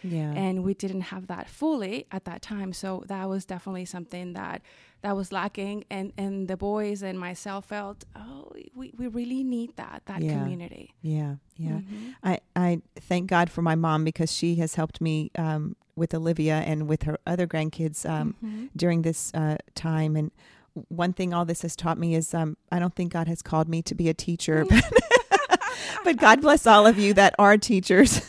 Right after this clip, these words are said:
Speaker 1: <laughs> But you know what? Um, hi-, his grace definitely was sufficient, uh, for all of us that, you
Speaker 2: Amen.
Speaker 1: know, helped us to get through it. So we, we did
Speaker 2: Yes,
Speaker 1: the best we,
Speaker 2: yes.
Speaker 1: we knew how. But, um, I wanted to focus today on, um, you being a swimmer and a lifeguard and also, um, a swimming instructor.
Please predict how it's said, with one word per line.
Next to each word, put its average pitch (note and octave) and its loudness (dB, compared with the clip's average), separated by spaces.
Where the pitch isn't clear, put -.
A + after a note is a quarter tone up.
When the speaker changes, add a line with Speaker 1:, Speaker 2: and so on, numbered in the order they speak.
Speaker 1:
<laughs> F#4 8
But A#3 8
you A#3+ 6
know A#3+ 8
what? A3+ 6
Um, G#3 6
hi-, G3 6
his F#3+ 2
grace G3+ 4
definitely F#3+ 0
was F#3 -2
sufficient, F#3 -2
uh, F3+ 0
for - -6
all F3+ 4
of F3 -2
us F3 -4
that, E3+ -2
you A#3+ -6
Speaker 2:
Amen. A3 0
Speaker 1:
know, E3 2
helped G3 -2
us F#3+ -4
to F#3 -8
get F3 -4
through E3 -2
it. - -8
So D#3+ -4
we, E3+ 0
we F3+ 0
did G#3 2
Speaker 2:
Yes, F#3 2
Speaker 1:
the F3+ 2
best F3 0
we, E3 -2
Speaker 2:
yes. D#3+ -6
Speaker 1:
we F3+ -2
knew E3+ -2
how. D3+ -4
But, G3+ 6
um, G3 6
I A3 6
wanted F4 4
to - -2
focus G#3+ 2
today F3+ 4
on, E3+ 2
um, E3+ 2
you G3 2
being G3 4
a E3+ 0
swimmer G3 2
and F3 2
a D#3+ 0
lifeguard F3 2
and E3 -2
also, F3+ 0
um, D#3+ -2
a E3 -8
swimming G#3+ 0
instructor. E3 0